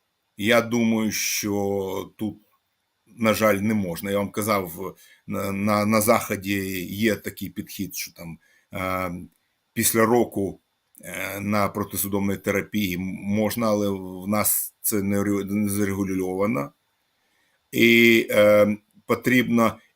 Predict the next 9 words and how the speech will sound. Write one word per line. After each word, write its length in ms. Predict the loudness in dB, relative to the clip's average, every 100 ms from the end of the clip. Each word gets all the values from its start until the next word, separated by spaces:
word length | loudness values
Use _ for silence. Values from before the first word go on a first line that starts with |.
| -6
е, 200 | -4 -4 -10 _ -20
п-, 220 | -14 -10 -4
чим 520 | 0 2 2 2 -2 2
перед 300 | 4 4 2
тим, 200 | 2 4
як 200 | 2 2
давати 380 | 0 2 0 -6
такі 540 | -10 -10 -6 -4 -2
рекомендації, 920 | -4 -2 -2 0 0 0 0 0 -2